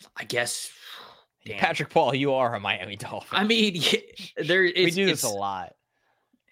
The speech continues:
Speaker 1: Yeah. I think that one's an, an obvious one, and it makes a lot of sense. It does. We could go with it.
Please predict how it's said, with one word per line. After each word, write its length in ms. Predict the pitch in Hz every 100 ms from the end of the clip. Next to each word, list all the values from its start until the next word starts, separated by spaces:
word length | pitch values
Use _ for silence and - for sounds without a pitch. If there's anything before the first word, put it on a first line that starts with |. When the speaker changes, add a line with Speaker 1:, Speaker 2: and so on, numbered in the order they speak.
| -
Speaker 1:
Yeah. 300 | 123 123 117 104 _ _ _ _ _ _ _ _ _ _ _ _ _ _ _ _ -
I 40 | -
think 160 | 156
that 120 | 127
one's 220 | 113 107 98
an, 160 | 98 -
an 160 | 101
obvious 520 | 98 104 107 98 90 -
one, 340 | 95 95 98 _ _ _ _ _ _
and 80 | 262
it 40 |
makes 280 | 208 113 -
a 60 | -
lot 160 | 95
of 60 | -
sense. 400 | - - - -
It 80 | -
does. 460 | - - - - _ _ _ _ _ _ _ _ _ _
We 100 | 127
could 160 | 123 120
go 160 | - -
with 140 | -
it. 180 | -